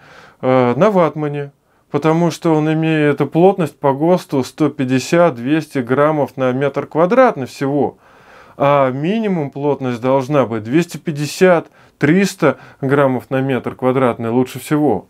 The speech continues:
Просто потому, что иначе, э, м, бумага расползается,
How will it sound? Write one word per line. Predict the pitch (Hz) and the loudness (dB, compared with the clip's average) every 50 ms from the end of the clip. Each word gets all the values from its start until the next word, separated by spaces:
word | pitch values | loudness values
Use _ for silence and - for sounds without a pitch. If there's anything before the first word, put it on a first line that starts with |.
| _ _ _ _ _ _ _ _ _ _ _ _ _ _ _ _ _ | _ _ _ _ _ _ _ _ _ _ _ _ _ _ _ _ _
Просто | - 147 170 180 170 - 175 | 0 2 2 2 0 -2 -6
потому, | 151 - 175 - 175 160 160 170 196 226 214 | -6 -6 -6 -2 -2 -2 -2 -2 -2 -4 -4
что | 196 - - - 160 151 143 135 135 | -6 -8 -6 -2 0 0 2 2 0
иначе, | 139 151 175 190 214 208 208 - - 151 123 - - - - - - _ _ | 0 0 0 0 0 0 -2 0 0 0 0 0 -4 -14 -20 -20 -20 _ _
э, | 139 139 135 135 131 127 127 _ | 2 2 4 4 2 0 -4 _
м, | 135 127 120 113 107 101 92 - - _ _ _ _ _ _ _ _ _ | -6 -6 -6 -6 -8 -10 -12 -16 -20 _ _ _ _ _ _ _ _ _
бумага | - 131 135 147 151 175 185 190 151 160 156 151 | -4 0 2 2 4 4 2 2 2 0 0 0
расползается, | 170 165 - - _ 175 170 175 175 160 139 127 160 170 180 175 151 151 151 147 - - 156 135 113 92 - | -2 -4 -6 -4 _ -2 0 0 0 -2 0 0 2 2 2 2 2 0 -4 -4 -4 -2 0 0 0 0 -4